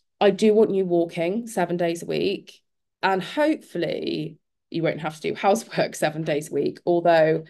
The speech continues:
I have two dogs and a husband and my house is always a shit tip. So I think if you have kids, it's probably exacerbated even more maybe. Um,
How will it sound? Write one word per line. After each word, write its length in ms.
I 140
have 240
two 180
dogs 280
and 80
a 20
husband 340
and 80
my 120
house 260
is 140
always 200
a 60
shit 240
tip. 280
So 200
I 80
think 240
if 140
you 80
have 240
kids, 280
it's 120
probably 580
exacerbated 800
even 240
more 240
maybe. 540
Um, 580